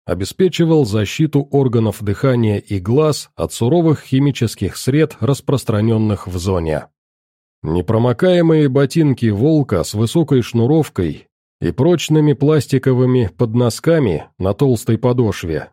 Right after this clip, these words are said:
заставили Михайлова опустить голову и с унынием осмотреть свои стандартные, видавшие виды армейские берцы. Редкий, не только по меркам зоны, автомат «Абакан»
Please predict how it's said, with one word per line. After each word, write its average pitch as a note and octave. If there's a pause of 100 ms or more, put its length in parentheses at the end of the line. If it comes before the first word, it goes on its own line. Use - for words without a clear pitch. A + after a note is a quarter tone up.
заставили D3+
Михайлова C#3+
опустить B2
голову C3+ (140)
и C#3+
с -
унынием D3+
осмотреть B2
свои A#2
стандартные, C3
видавшие G#2+
виды B2
армейские G#2
берцы. G2 (840)
Редкий, F#2
не A2
только B2+
по B2
меркам A#2+
зоны, A#2
автомат A#2
«Абакан» G#2+